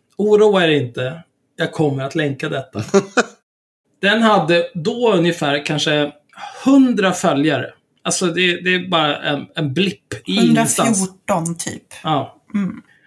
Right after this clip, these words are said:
Speaker 1: Det var få. Eh, sen så satt Cissi och grinade om den här sidan på Instagram.
Speaker 3: Jenny Bengtsson satt och grinade om den på Instagram.
Speaker 1: Och sa, "Ja, att de gör narr av mig. Hur kan man bete sig på det här?"
Speaker 2: Ja.
Speaker 1: Ja.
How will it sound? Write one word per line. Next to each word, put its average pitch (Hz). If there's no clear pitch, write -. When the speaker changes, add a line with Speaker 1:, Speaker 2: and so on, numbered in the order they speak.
Speaker 1:
Det 254
var 254
få. -
Eh, 156
sen 233
så 196
satt -
Cissi -
och 160
grinade 175
om 156
den 143
här 135
sidan 139
på 160
Instagram. 165
Speaker 3:
Jenny 226
Bengtsson 226
satt 220
och 202
grinade 180
om 160
den 165
på 185
Instagram. 175
Speaker 1:
Och 165
sa, -
"Ja, 160
att 147
de 160
gör 160
narr 165
av 156
mig. 151
Hur 185
kan 190
man 170
bete 165
sig 170
på 160
det 147
här?" 147
Speaker 2:
Ja. 147
Speaker 1:
Ja. 160